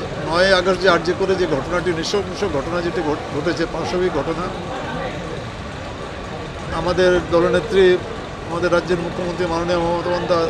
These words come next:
বন্দ্যোপাধ্যায়, উনি শুক্রবারের দিন একটা আপনার ম-, ইয়ে, মলালি থেকে গরিনা ক্রসিং পর্যন্ত উনি একটা মিছিল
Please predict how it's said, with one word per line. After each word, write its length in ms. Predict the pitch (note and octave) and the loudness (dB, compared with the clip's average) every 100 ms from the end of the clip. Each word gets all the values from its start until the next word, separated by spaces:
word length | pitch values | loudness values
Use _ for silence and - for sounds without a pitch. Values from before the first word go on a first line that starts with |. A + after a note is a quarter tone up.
| E3 | -2
বন্দ্যোপাধ্যায়, 680 | D#3+ E3+ E3 E3+ F3 D3 C#3+ - - C#3 - - D#3 - - - - | -4 -4 -4 -2 0 0 0 -4 -8 -8 -6 -6 -6 -6 -6 -6 -4
উনি 180 | E3+ F3+ F3 F3 - - - - - - - - - - - - - - - | 0 2 2 2 -2 -8 -8 -6 -4 -2 -4 -6 -6 -8 -6 -6 -6 -6 -6
শুক্রবারের 480 | - - F#3+ F#3+ F#3 | -4 2 4 4 4
দিন 180 | F3+ F#3 - - - - - - - - - - - - G#3 A3 A3+ F#3+ G3 A3 A3+ G3+ F#3 - F3 | 2 2 -2 -8 -8 -6 -6 -6 -8 -8 -8 -8 -8 -6 -4 -4 -4 -4 -6 -6 -4 -4 -4 -6 -6
একটা 300 | E3+ - F3+ E3+ E3+ - - - - - - - - - | -4 4 6 6 4 2 -4 -4 -6 -6 -8 -8 -8 -8
আপনার 280 | - F3 E3 D3 C#3+ - - - - - - - | -6 -2 -2 -4 -6 -6 -6 -6 -6 -4 -4 -4
ম-, 140 | E3 D#3+ | -2 0
ইয়ে, 140 | E3 D#3 | 0 0
মলালি 320 | D#3+ F#3+ G#3 - | 2 4 2 2
থেকে 240 | F#3 E3+ C3 A2 - - - - - | 0 2 -2 -2 -6 -6 -6 -6 0
গরিনা 340 | F3 F#3 F#3 F#3 F3+ | 0 2 0 0 -2
ক্রসিং 280 | E3+ F#3+ E3+ | -2 -4 -4
পর্যন্ত 360 | F3+ E3+ F3 F#3 F#3 F3+ - - - - - - - D#3+ | -4 -4 -4 -2 -4 -4 -6 -6 -6 -6 -6 -6 -4 -2
উনি 100 | E3+ | 0
একটা 220 | F3 - F3+ | 0 0 -2
মিছিল 300 | E3 G3 | -2 -2